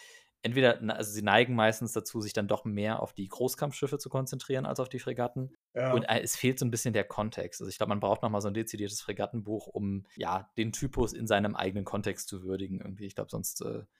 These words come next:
Speaker 1: sonst geht das auch manchmal ein bisschen unter.
Speaker 2: Ja, und das muss man, äh, also die, die, die ich jetzt genannt hab, vor allen Dingen diese Robert Gardiner-Titel, das ist halt wirklich, da sind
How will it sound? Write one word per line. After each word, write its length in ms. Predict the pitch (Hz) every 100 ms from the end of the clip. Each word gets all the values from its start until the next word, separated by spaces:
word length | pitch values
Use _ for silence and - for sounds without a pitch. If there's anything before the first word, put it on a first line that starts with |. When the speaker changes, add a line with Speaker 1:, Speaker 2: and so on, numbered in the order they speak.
| _ _ _ _
Speaker 1:
sonst 240 | 95 -
geht 120 | 110
das 120 | -
auch 100 | 95
manchmal 300 | 98 95 -
ein 40 | 95
bisschen 180 | - -
unter. 140 | 113
Speaker 2:
Ja, 140 | 117
und 60 | 127
das 140 | 135
muss 120 | 147 143
man, 220 | 143 131
äh, 20 |
also 540 | 131 127 123 127 123
die, 200 | 117 127 127
die, 240 | 127 135 131
die 100 | 135
ich 100 | 139
jetzt 140 | 131
genannt 240 | 123 135 143
hab, 160 | 127
vor 160 | - 123
allen 80 | 127
Dingen 100 | 123
diese 240 | 120 120
Robert 320 | 117 120 120
Gardiner-Titel, 600 | 117 117 135 123 135 127
das 180 | 120 110
ist 160 | 123 -
halt 200 | 120 113
wirklich, 440 | 120 117 110 - _ _ _
da 160 | 117 107
sind 320 | 117 120 101